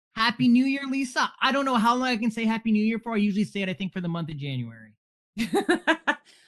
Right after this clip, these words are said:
Speaker 2: I think we can say it for at least that. We're not gonna all see each other in person, so we'll forget that we, you know, said it the last time. It's all good.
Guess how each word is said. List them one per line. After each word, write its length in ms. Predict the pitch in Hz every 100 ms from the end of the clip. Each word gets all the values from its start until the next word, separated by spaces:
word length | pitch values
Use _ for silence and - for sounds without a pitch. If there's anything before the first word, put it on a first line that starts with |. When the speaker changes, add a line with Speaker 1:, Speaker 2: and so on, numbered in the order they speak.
| _ 277
Speaker 2:
I 60 |
think 200 | 277 277
we 100 | 233
can 120 | 175
say 180 | 170 175
it 140 | 139 -
for 120 | 151
at 100 | -
least 240 | 135 131
that. 320 | 110 156 240
We're 80 | 190
not 160 | 196 190
gonna 160 | 180
all 140 | 165 170
see 140 | 196
each 120 | 180
other 120 | 170 147
in 80 |
person, 360 | 143 170 175 147
so 160 | 143 170
we'll 100 | 170
forget 540 | 175 143 170 143 -
that 140 | 143 120
we, 260 | 139 131 -
you 100 | 156
know, 240 | 143 151
said 440 | 165 - - - 147
it 80 | 131
the 60 |
last 280 | 139 143 -
time. 240 | 107 147 170
It's 100 | -
all 120 | 160
good. 260 | 156 170